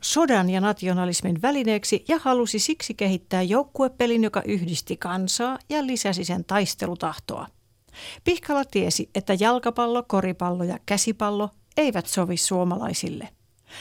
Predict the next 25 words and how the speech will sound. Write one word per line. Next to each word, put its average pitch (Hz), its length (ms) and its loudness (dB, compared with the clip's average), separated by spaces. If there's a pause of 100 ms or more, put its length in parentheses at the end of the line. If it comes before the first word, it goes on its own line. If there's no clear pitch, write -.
(120)
Hän 226 180 6
piti 214 200 4
Suomen 185 300 2
kansaa 180 420 0
hitaana 214 420 4
ja 180 140 2
yksinkertaisena 226 1000 2
ja 262 120 4
siksi 285 300 -2
sovellettu 240 680 2
baseball 220 640 0 (280)
oli 254 180 4
meidän 254 280 4
ainoa 175 380 2
mahdollisuutemme. 170 880 -4 (880)
Ensimmäinen 277 420 6
versio 226 380 4
baseballista 185 760 2
hitaille 196 380 4
ja 185 120 4
yksinkertaisille 190 920 0
ihmisille 247 540 0
oli 226 200 2
pitkä 330 600 0
pallo, 185 580 -2